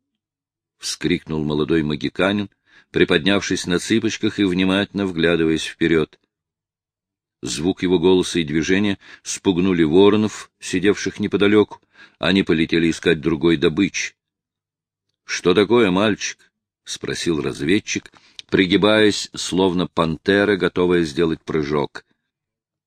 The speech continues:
Ункас, ничего не ответив, быстро убежал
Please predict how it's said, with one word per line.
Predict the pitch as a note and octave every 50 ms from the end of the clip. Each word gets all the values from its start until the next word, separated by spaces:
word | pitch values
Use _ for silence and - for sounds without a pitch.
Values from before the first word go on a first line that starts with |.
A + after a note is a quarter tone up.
| _ _ _ _ _ _ -
Ункас, | - F#2+ G2 E2+ - E2+ - - E2+
ничего | D#2 - - D#2+ D2
не | C#2+ D2
ответив, | C#2+ - D2 D#2 F2 - - - - _ _ _ _ - - _ _
быстро | - C2+ C2+ A#2 G#2+ - - - D2 - - -
убежал | - D2+ C2+ C#2 A#1 - F2 F#2 A#2 A#2+ -